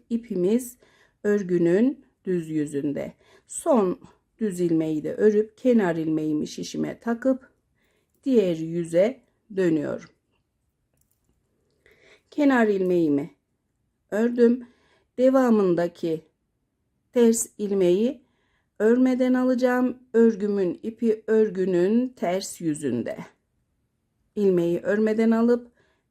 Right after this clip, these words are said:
düz ilmeğimi ördüm. Ters ilmeği örmeden alıyorum. Yine düz ilmeği örüyorum. Ters ilmeği örmeden alıp düz ilmeği örüyorum.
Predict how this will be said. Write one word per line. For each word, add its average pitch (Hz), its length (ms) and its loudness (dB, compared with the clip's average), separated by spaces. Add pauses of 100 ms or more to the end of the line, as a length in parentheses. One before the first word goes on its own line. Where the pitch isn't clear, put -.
(100)
düz 170 200 -6
ilmeğimi 143 520 -6
ördüm. - 320 -14 (380)
Ters 220 340 -2
ilmeği 233 380 2
örmeden 233 500 2
alıyorum. 233 640 4
Yine 208 520 2 (100)
düz 165 220 -4
ilmeği 156 440 -4
örüyorum. 151 540 -6 (480)
Ters 247 340 0
ilmeği 175 340 0
örmeden 185 460 0
alıp 170 360 0 (480)
düz 190 220 -4
ilmeği 151 460 -4
örüyorum. - 560 -12